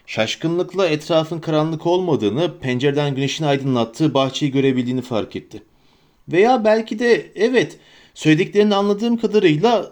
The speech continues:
sanırım yüzüğü alıkoyup onu korumam gerekiyor. En azından şimdilik. Yüzük bana ne yaparsa yapsın." "Ne yaparsa yapsın, sen onu bu amaçla alıkoyarsan yapacağını çok yavaş yapacaktır. Kötülüğü yavaş işleyecektir,"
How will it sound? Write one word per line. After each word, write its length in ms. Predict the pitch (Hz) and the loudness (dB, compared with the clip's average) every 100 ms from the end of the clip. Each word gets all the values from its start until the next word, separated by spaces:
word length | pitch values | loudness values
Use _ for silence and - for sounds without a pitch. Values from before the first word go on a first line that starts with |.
| _ - | _ -8
sanırım 400 | 180 202 202 160 | -2 0 0 0
yüzüğü 380 | 160 151 214 | -2 2 2
alıkoyup 580 | 160 196 214 - 208 214 | 2 0 0 0 0 0
onu 220 | 190 233 - _ _ - | 0 -2 -4 _ _ -6
korumam 400 | 247 233 233 226 | -2 0 0 2
gerekiyor. 560 | 196 151 - 113 98 - - - _ - | 4 2 0 -2 -2 -6 -20 -20 _ -4
En 120 | 170 | -2
azından 360 | 196 185 196 208 | -2 -2 0 0
şimdilik. 500 | - 208 151 110 - _ _ _ 135 | 0 -2 -2 -4 -6 _ _ _ -4
Yüzük 240 | 147 185 | -2 2
bana 140 | 202 | 0
ne 100 | 190 | 2
yaparsa 480 | 208 208 190 180 202 | 2 2 0 0 0
yapsın." 420 | 185 156 - 120 - _ _ _ _ _ _ _ _ - | 0 -2 -6 -10 -12 _ _ _ _ _ _ _ _ -6
"Ne 120 | 151 | 0
yaparsa 560 | 226 214 196 175 165 156 | 2 2 2 0 0 2
yapsın, 600 | 127 117 - 185 220 208 _ | 2 0 -4 -4 -4 -6 _
sen 180 | - 175 | -4 0
onu 220 | 185 185 | 2 2
bu 100 | 156 | 4
amaçla 380 | 190 185 170 165 | 4 2 0 -2
alıkoyarsan 760 | 156 160 175 180 151 - 202 202 _ _ - | -2 -2 0 0 -2 -4 -4 -6 _ _ -4
yapacağını 560 | 147 180 151 165 190 | -2 -2 0 2 0
çok 280 | 196 196 185 | 0 -2 0
yavaş 300 | 170 156 151 | -2 -2 -2
yapacaktır. 680 | 139 123 110 101 - - - _ _ _ _ - | -6 -4 -4 -4 -6 -20 -20 _ _ _ _ -8
Kötülüğü 400 | 135 151 160 185 | -4 0 2 2
yavaş 340 | 165 175 175 | 2 2 -2
işleyecektir," 880 | 156 - 147 110 104 - - - | -8 -2 -2 0 -2 -4 -14 -14